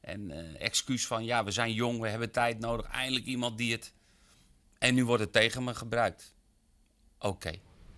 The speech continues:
klaar. Ik, ik heb dat ook, eh, ook aan de groep als voorbeeld gegeven. Oké, eh, als ik vroeger een probleem met mijn trainer had,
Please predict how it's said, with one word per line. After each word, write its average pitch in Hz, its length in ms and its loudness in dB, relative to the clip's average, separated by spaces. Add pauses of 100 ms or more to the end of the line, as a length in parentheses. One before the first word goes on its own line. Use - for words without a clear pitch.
klaar. 80 320 -6 (880)
Ik, - 240 -20
ik - 80 -14
heb - 140 -8
dat 90 140 -8
ook, 90 300 -10
eh, 71 280 -8 (120)
ook - 160 -14
aan 95 120 -6
de 95 60 -6
groep - 280 -8
als 95 120 -8
voorbeeld 95 440 -2
gegeven. 95 500 -6
Oké, 95 220 -6
eh, 87 280 -4 (640)
als 101 240 -2
ik 107 140 -4
vroeger 107 380 -4
een 101 360 -6 (320)
probleem 104 420 0
met 98 160 2
mijn 92 160 -2
trainer 127 360 0
had, 90 260 -4